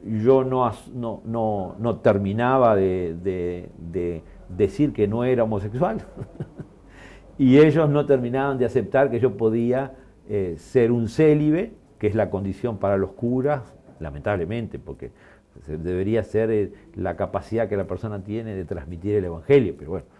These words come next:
el celibato era como, en, por lo menos yo lo sentí que a mí me lo aplicaron co-, a re-,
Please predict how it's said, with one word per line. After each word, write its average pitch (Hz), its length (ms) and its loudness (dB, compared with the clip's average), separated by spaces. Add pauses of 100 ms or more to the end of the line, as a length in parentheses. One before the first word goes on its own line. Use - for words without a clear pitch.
(280)
el 73 100 -12
celibato 104 500 2
era 113 160 2
como, 104 280 -6 (240)
en, 101 240 -10
por 131 120 6
lo 135 80 6
menos 160 220 2
yo 156 80 6
lo 151 80 6
sentí 127 320 -2
que 123 100 0
a 113 40 0
mí 120 100 -4
me 120 100 -4
lo 110 80 0
aplicaron 101 480 -2
co-, 98 140 -4
a 90 80 -2
re-, 95 160 -2